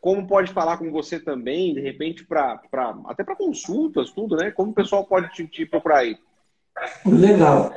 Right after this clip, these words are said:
Speaker 2: Então, assim, ó, se você ainda não, não clicou aí, já me segue aqui no Instagram.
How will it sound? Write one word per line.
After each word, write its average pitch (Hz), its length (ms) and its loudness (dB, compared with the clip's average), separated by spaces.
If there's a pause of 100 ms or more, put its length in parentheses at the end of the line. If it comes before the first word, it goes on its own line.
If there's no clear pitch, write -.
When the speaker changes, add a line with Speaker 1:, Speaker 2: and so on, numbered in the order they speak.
Speaker 2:
Então, 208 140 6
assim, 196 200 8
ó, 165 60 8
se - 120 2
você 196 320 8
ainda 226 160 10
não, 175 540 6
não 170 200 6
clicou 180 360 6
aí, 185 200 10
já 202 160 6
me 190 220 8
segue 202 400 8
aqui 196 160 6
no 180 100 8
Instagram. 175 720 6